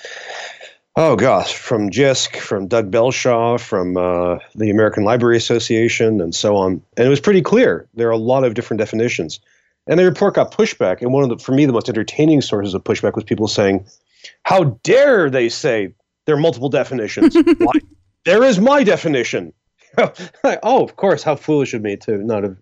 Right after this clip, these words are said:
Speaker 1: not appreciated that. I, I think digital literacy, I'm not gonna give you a simple definition, because I think right now there are way too many in play and the subject is in flux. In many ways,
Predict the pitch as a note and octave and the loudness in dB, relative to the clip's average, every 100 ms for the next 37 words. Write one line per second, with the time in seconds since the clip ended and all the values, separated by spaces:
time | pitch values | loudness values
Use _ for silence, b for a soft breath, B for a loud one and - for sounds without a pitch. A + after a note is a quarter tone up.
0 | _ G#2+ G#2+ - A2+ G#2+ F#2+ G2 - B | _ -10 -8 -4 -4 -4 -4 -6 -8 B
1 | B B _ - D#3 D#3 F3+ F3+ C#4 - | B B _ -6 -4 0 0 2 0 2
2 | A3+ G#3 D3+ D#3 D3 - C3+ B2+ - - | 2 4 4 2 0 0 2 0 -4 0
3 | D3 E3+ C#3 A2 G#2 G2 G#2+ G#2 F2+ - | 0 2 0 -2 -4 -4 -4 -4 -4 -4
4 | E2+ - - _ - A2 - F3 - C3 | -6 -6 -12 _ -8 -2 0 0 0 0
5 | A#2 G#2+ A2 G#2 G2 - _ _ _ - | 0 0 0 0 -2 -6 _ _ _ -2
6 | B2 A2 G2 C3 C3+ C3+ A#2 A2 G#2 - | 2 2 2 0 2 2 2 2 0 -2
7 | F#2+ F2 - _ _ - C3+ C#3 C#3 C3+ | -2 -2 -6 _ _ 0 2 4 2 0
8 | - A#2 G#2 G#2+ G#2 G#2 F#2+ - F#2+ - | -4 -6 -4 -4 -4 -6 -8 -10 -10 -10
9 | - - _ _ _ _ _ - C#3+ C3+ | -12 -16 _ _ _ _ _ -2 2 4
10 | D#3+ D#3 B2+ A2+ A2 G2 - | 4 4 4 4 2 -2 -10